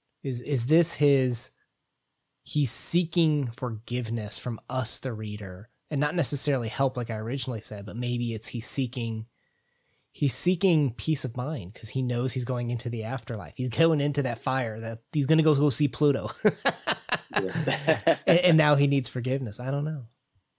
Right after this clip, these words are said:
Speaker 1: I don't know.
Speaker 2: I don't, I don't, I don't see it as forgiveness, uh, looking for anything. I think I, I just feel an exploration of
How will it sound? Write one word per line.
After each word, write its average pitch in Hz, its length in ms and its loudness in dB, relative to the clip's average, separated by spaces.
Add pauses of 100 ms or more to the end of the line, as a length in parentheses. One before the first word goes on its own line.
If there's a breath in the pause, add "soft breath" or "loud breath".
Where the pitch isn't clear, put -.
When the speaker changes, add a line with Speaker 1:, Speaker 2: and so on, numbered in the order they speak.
(280)
Speaker 1:
I 117 60 -4
don't 117 160 -2
know. 131 80 -6
Speaker 2:
I 156 80 4
don't, 190 300 2
I 156 100 4
don't, 175 220 -2
I 147 80 4
don't 151 180 0
see 139 180 0
it 127 60 -2
as 120 220 0
forgiveness, 98 720 -2
uh, 107 140 0
looking 107 420 0
for 92 260 -4
anything. 95 400 -2
I 120 120 2
think 95 340 -6 (460 soft breath)
I, 127 180 2
I 135 100 0
just 123 300 2
feel 110 300 2
an 104 160 -4
exploration 98 1000 -2
of 92 380 -2